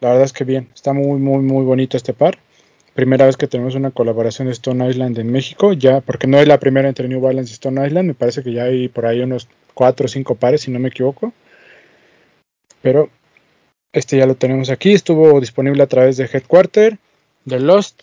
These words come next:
en la Ciudad de México, y estuvo en Puebla, Querétaro y Guadalajara, en tiendas New Balance.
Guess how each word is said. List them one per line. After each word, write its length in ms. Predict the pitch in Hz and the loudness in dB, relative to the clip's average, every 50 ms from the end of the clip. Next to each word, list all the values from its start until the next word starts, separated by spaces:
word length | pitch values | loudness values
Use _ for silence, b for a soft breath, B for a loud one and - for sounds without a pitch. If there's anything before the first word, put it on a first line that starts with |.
| _ | _
en 140 | - 156 143 | -12 -10 -8
la 100 | 135 123 | -8 -8
Ciudad 220 | - 143 139 147 | -6 -4 -4 -4
de 60 | 156 160 | -2 -2
México, 560 | 180 165 - 202 190 - 220 220 226 233 - | -4 -6 -6 -8 -6 0 0 0 0 0 -4
y 240 | - 175 151 135 131 | -6 -6 -4 -2 -4
estuvo 340 | 117 - - 143 135 143 143 | -4 -4 -6 -4 -2 -2 -2
en 120 | 131 131 | -4 -2
Puebla, 340 | 127 160 170 185 196 196 190 | 2 2 4 6 6 4 4
Querétaro 600 | - - 143 151 170 156 - 190 185 185 185 175 | 4 2 0 0 0 0 0 0 2 2 2 2
y 600 | 175 185 202 208 214 220 220 220 226 233 233 226 _ _ _ _ _ _ _ _ _ _ _ _ - - _ _ _ _ _ _ _ _ _ _ _ _ - - _ _ _ _ _ _ _ _ _ _ _ _ _ _ _ - | 0 0 -2 -4 -4 -4 -4 -6 -6 -8 -10 -12 _ _ _ _ _ _ _ _ _ _ _ _ -20 -20 _ _ _ _ _ _ _ _ _ _ _ _ -20 -20 _ _ _ _ _ _ _ _ _ _ _ _ _ _ _ 0
Guadalajara, 540 | 135 131 123 127 123 107 127 123 - - _ _ _ _ _ _ _ - | 2 2 2 2 0 -2 -4 -8 -8 -10 _ _ _ _ _ _ _ -12
en 240 | - 135 131 127 123 | -10 -8 -8 -8 -6
tiendas 320 | - 139 135 135 135 131 131 | -4 -4 -2 -2 -4 -4 -4
New 100 | 127 120 | -4 -4
Balance. 380 | 117 110 - - - - - | -4 -6 -8 -16 -20 -20 -20